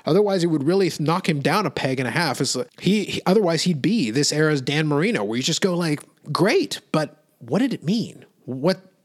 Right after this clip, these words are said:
what did it lead to?" And the answer was nothing. And it was always disappointment. Even though the numbers were great, even though you'd look up and these, these stats would be off the charts, and then you'd sit there and go like, "How?" Drew, if Drew Brees comes back next year, which I have no reason to believe he wouldn't,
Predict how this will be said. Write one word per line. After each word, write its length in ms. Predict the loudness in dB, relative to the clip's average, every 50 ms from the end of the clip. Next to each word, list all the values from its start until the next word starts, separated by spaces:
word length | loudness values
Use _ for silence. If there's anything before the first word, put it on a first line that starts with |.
| _ _
what 240 | -10 -4 -2 -2 0
did 140 | 0 0 0
it 120 | 2 0
lead 300 | 0 0 0 0 0 -2
to?" 260 | -4 -6 -6 -10 -14 -10 _
And 140 | -4 -2 0
the 100 | 0 0
answer 160 | 0 0 0
was 140 | -2 -2 -2
nothing. 400 | -2 -2 -2 -2 -4 -8 -10 -16 _ _ _ -20 -20 -18 -18 -18 -20 -12 _
And 420 | 0 0 2 2 0 0 -2 -6 -8 -6 _
it 80 | -2 0
was 160 | 0 2 2
always 320 | 2 2 2 2 0 -2 -2
disappointment. 720 | 0 0 0 0 -2 -4 -4 -4 -6 -12 -16 -18 -20 -20 _ _ -20 -20 -16 _
Even 240 | 0 2 2 2 2
though 320 | 2 2 2 2 0 0 0
the 140 | 0 0
numbers 280 | 0 0 0 0 0 0
were 60 | 0
great, 280 | 0 0 0 -2 -6 -10 -16 _
even 220 | -4 -2 0 0 2
though 40 |
you'd 200 | 2 2 2 2
look 180 | 0 0 0 0
up 160 | 0 -2 -4
and 180 | -6 -6 -2 -2
these, 280 | 0 0 -2 -4 -6
these 320 | -4 -2 -2 -2 0 0 0
stats 320 | 0 0 0 0 -2 -2 -2
would 100 | 0 0
be 120 | 0 0
off 240 | 0 -2 -2 -2 -2
the 80 | -4
charts, 440 | -2 0 -2 -2 -2 -4 -6 -6 -6 -8 -12 _
and 140 | -6 -2 0
then 160 | 0 0 0
you'd 140 | 0 0 0
sit 160 | 0 0 0
there 100 | 0 -2
and 100 | 0 0
go 100 | 0 0
like, 180 | 0 0 0 0
"How?" 280 | 0 0 0 -2 -4 -10 -16 -20 -20 -20 -20 -20 -20 -20 _ _ _ 0
Drew, 140 | 2 2 2 2
if 100 | 2 2
Drew 120 | 2 2
Brees 200 | 4 2 2 2
comes 160 | 2 2 2
back 200 | 2 2 0 2
next 260 | 0 0 0 0 -2
year, 140 | -2 -2 0
which 180 | 0 0 0 0
I 120 | 0 2
have 180 | 2 0 2 2
no 80 | 2
reason 220 | 2 2 2 0 0
to 40 | 0
believe 200 | 0 0 0 0
he 80 | 0
wouldn't, 320 | 0 0 -2 -4 -6 -10